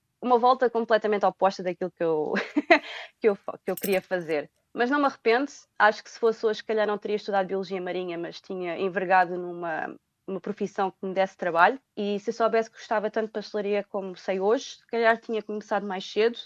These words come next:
e não teria desperdiçado tantos anos. Não digo desperdício, porque no, no fim não é desperdício, mas pronto. Teria começado logo como pasteleira e até hoje, então, teria continuado esse rumo. Se acabava em Dublin, não sei, mas foi onde os meus pés me trouxeram.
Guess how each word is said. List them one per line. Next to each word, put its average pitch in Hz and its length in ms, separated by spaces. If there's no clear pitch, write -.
e 208 40
não 196 120
teria 202 220
desperdiçado 190 580
tantos 180 300
anos. 175 400
Não 208 220
digo 190 340
desperdício, 196 720
porque 185 180
no, 170 140
no 190 160
fim 190 160
não 180 80
é 170 60
desperdício, 175 520
mas 165 140
pronto. 208 320
Teria 233 220
começado 226 380
logo 196 200
como 190 160
pasteleira 190 640
e 175 200
até 170 220
hoje, 175 280
então, 170 480
teria 180 220
continuado 170 460
esse 170 140
rumo. 156 260
Se 269 280
acabava 247 420
em 240 100
Dublin, 180 300
não 180 200
sei, 214 400
mas 196 300
foi 214 200
onde 196 120
os 202 60
meus 196 140
pés 185 220
me 185 80
trouxeram. 160 420